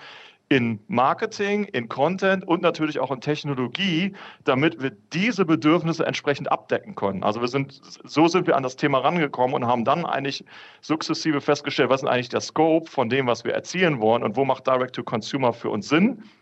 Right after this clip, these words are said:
Natürlich dann auch in einem Business Case im zweiten Schritt, also wie sieht der Warenkorb aus und, ähm, wie sieht das Logistikkonzept aus, et cetera. Also das ist der zweite Ebene. Die erste Ebene war Kundenbedürfnis. Wo macht es Sinn reinzugehen? Wo sind wir eigentlich schon ganz gut oder wo können wir auf anderen Ebenen optimieren?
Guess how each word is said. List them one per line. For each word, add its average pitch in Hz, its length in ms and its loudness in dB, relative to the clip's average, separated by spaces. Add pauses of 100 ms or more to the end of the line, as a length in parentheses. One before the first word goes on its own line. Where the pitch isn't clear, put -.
(120)
Natürlich 143 340 2
dann 127 140 0
auch - 260 0
in 120 120 2
einem 104 100 2
Business 214 360 0
Case 117 260 0
im 107 60 -6
zweiten 113 340 0
Schritt, - 260 -4
also 113 260 0 (260)
wie 113 120 -8
sieht 110 220 -8
der 104 80 2
Warenkorb 117 500 0
aus 110 320 0
und, 107 220 -6 (540)
ähm, 113 360 2 (140)
wie 123 100 -6
sieht 123 280 -4
das 110 100 -18
Logistikkonzept 131 800 -2
aus, 120 160 0
et 110 140 -6
cetera. 135 380 2
Also 110 120 2
das 117 120 0
ist - 120 -8
der 107 160 0
zweite 143 320 0
Ebene. 107 260 2
Die 110 120 -2
erste 165 320 0
Ebene 120 260 -2
war 110 100 -2
Kundenbedürfnis. 165 1000 2 (340)
Wo 135 180 2
macht 143 260 0
es 135 120 -6
Sinn 127 140 0
reinzugehen? 135 880 -2
Wo 123 160 2
sind 165 180 0
wir 135 140 2
eigentlich 123 220 -2
schon 127 180 -2
ganz 120 240 0
gut 143 280 -6
oder 123 200 0
wo 123 60 -4
können 123 200 -2
wir 127 60 2
auf 113 240 0
anderen 123 220 2
Ebenen 101 340 -2
optimieren? 101 640 -2